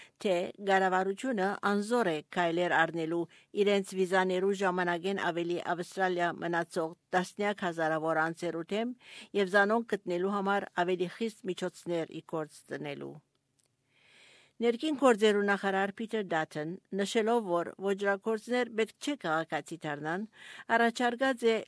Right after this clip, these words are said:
լուրջ հանցագործություններով դատապարտված անձերու վիզաները ինքնաբերաբար չնչելու ծրագիրը։ Բարոն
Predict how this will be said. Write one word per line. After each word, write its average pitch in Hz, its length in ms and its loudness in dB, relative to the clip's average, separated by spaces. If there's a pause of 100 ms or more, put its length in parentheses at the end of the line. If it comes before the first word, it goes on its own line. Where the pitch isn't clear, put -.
(180)
լուրջ 254 320 -2
հանցագործություններով 196 1300 -2
դատապարտված 180 760 0 (140)
անձերու 175 400 -2 (100)
վիզաները 185 560 0 (400)
ինքնաբերաբար 226 880 0
չնչելու 175 500 -4 (120)
ծրագիրը։ 170 640 -2 (1900)
Բարոն 269 340 4